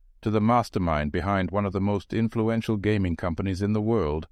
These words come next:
Tim Sweeney's journey is a testament to the power of curiosity, innovation,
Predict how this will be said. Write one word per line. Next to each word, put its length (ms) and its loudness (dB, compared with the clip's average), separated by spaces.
Tim 240 2
Sweeney's 480 2
journey 400 2
is 160 -2
a 80 0
testament 500 -2
to 80 -2
the 100 -2
power 440 2
of 100 -6
curiosity, 880 0
innovation, 720 0